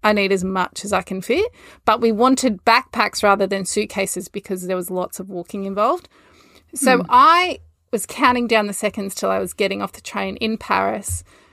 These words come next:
Speaker 1: what I believed would be my, like, spiritual home, <laughs> get off the train. I took, like, two steps onto the platform and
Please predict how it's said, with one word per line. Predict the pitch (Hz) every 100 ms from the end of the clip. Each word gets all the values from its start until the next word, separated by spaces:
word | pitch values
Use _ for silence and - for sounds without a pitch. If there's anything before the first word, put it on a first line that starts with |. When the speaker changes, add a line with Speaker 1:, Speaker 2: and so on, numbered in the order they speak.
| _ _ _
Speaker 1:
what | 233
I | 208 202
believed | 214 208 208 180
would | 196
be | 214 202 196
my, | 190 185 - -
like, | 214 185
spiritual | - - 202 202 - 190
home, | 196 190 175 226 202 -
<laughs> | - 233
get | 226 214
off | 214 214
the | - 285
train. | - 226 202 175 214 370 - _ _ _ _ _ _ _ _ - -
I | 202
took, | - 233 - -
like, | 196 - -
two | - 240
steps | 233 - 208 - -
onto | 214 202 -
the | 214
platform | - 208 - 196 202 254 285 _ _ _ _ _ _
and | 220 214 208 202